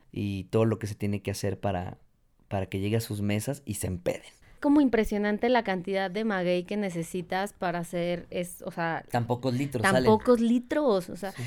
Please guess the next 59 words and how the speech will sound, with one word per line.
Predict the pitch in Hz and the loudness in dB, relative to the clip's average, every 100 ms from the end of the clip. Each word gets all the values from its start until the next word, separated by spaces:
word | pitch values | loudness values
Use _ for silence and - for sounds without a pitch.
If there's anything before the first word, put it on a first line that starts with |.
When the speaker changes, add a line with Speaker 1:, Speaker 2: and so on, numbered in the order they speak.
| - 208 | -6 -2
Speaker 2:
entonces | 214 277 | 2 4
hay | 277 | 4
como | 285 269 | 4 4
muchos | 233 240 240 | 4 2 0
lugares | 214 196 214 | 4 6 4
de | 214 208 | 2 -2
reforestación | 185 185 170 - 165 165 165 | -2 -2 -4 -4 -4 -2 2
de | 170 | 2
maguey, | 165 170 180 180 180 180 | 2 2 2 4 4 2
o | 170 | 0
sea, | 160 156 | -2 -6
como | 196 156 147 _ - - | -4 -6 -6 _ -20 -10
arrancas, | - 151 - 185 202 185 233 240 | -2 0 4 4 4 2 2 2
siembras, | 180 175 165 151 151 | 2 2 0 -4 -8
arrancas, | 151 175 175 185 | -2 -2 0 -4
siembras, | - 170 165 139 - | -2 -4 -4 -6 -8
porque | 160 - 156 | -10 -10 -12
sí | - 180 | -6 -4
es | 202 208 | -4 -4
una | 220 214 | -4 -4
cosa | 208 196 190 220 214 196 185 - - - - - _ - | -4 -6 -4 -6 -4 -6 -10 -20 -20 -20 -20 -20 _ -10
impresionante, | 190 175 170 165 165 165 190 185 | -6 -4 -2 -2 0 0 0 -2
Speaker 1:
Sí. | 143 113 | 0 4
Speaker 2:
pero | 214 226 247 254 285 | 6 6 6 6 4
bueno, | 208 170 160 | 2 2 0
es | 165 | 0
el, | 190 175 165 | 0 2 0
la | 160 | 2
bebida | 165 170 180 | 2 2 2
de | 190 175 | 0 -2
los | 156 156 | -4 -6
dioses. | 147 143 - - - - - | -8 -10 -12 -14 -14 -16 -10
Speaker 1:
Sí, | - | -4
Speaker 2:
Y | 113 | -2
me | 95 | -2
Speaker 1:
totalmente. | - 190 175 175 | -2 2 4 4
Speaker 2:
encanta | 185 185 185 202 | 4 2 2 0
y | |
la | 202 175 180 | 0 -2 -2
amo | 208 214 | -2 -2
y | 220 | -4
es | 190 | -4
lo | 185 | -6
único | 180 180 | -8 -8
que | 170 | -10
tomo. | - - | -12 -4
Speaker 1:
Y | 131 | 0
no | 143 139 | 0 4
te | |
da | 160 151 | 6 6
crudas, | 147 120 104 | 4 4 4
es | 120 - | 0 -4
que | 120 | -4
si | |
no | 127 | 0
la | 156 | 2
has | |
Speaker 2:
A | |
mí | 185 | 8